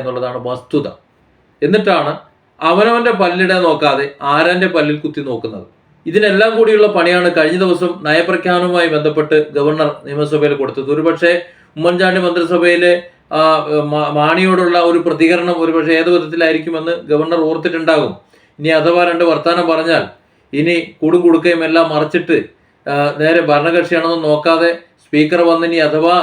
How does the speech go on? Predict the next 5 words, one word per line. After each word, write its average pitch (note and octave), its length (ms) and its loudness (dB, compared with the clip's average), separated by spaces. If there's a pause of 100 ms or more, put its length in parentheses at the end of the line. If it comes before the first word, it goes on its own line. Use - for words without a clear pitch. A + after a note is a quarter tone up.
(140)
കൈകാര്യം D#3+ 480 0
ചെയ്താലോ, E3 440 0 (680)
അത് D3 160 0
ഓർത്തിട്ടാവണം F3 640 0 (640)
ഒന്നേകാൽ F#3 400 0